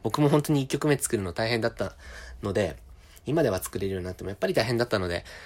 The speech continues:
少しでもね、ハードルを下げられるようにこの講座を続けていきたいし、そのためにこの講座をね、作ったんだから、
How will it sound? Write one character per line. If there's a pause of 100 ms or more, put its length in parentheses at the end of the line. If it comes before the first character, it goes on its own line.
(140)
少
し
で
も
ね、 (240)
ハ
ー
ド
ル
を
下
げ
ら
れ
る
よ
う
に
こ
の
講
座
を
続
け
て
い
き
た
い
し、
そ
の
た
め
に
こ
の
講
座
を
ね、
作
っ
た
ん
だ
か
ら、